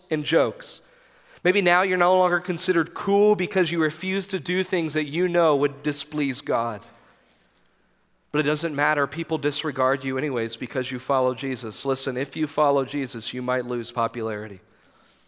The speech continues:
Three common ways it'll cost you to follow Jesus. First, popularity. Secondly, people. People. Maybe you started following Jesus recently, and the people closest to you haven't.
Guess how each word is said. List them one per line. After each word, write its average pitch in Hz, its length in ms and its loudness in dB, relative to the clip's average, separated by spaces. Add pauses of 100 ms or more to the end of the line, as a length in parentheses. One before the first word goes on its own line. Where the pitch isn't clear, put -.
(500)
Three 143 120 2
common 147 320 2
ways 143 280 2
it'll 139 100 0
cost 143 400 0
you 147 80 0
to 139 60 2
follow 139 320 2
Jesus. 143 420 -2
First, 151 260 0
popularity. 139 680 2
Secondly, 131 540 0
people. 127 440 -6 (960)
People. 127 420 -4 (920)
Maybe 180 140 2
you 202 40 2
started 185 300 2
following 175 420 4
Jesus 165 480 2
recently, 151 640 0 (720)
and 151 120 -2
the 147 60 0
people 180 300 0
closest 202 580 -2
to 147 100 -6
you 139 220 -2
haven't. 139 600 -6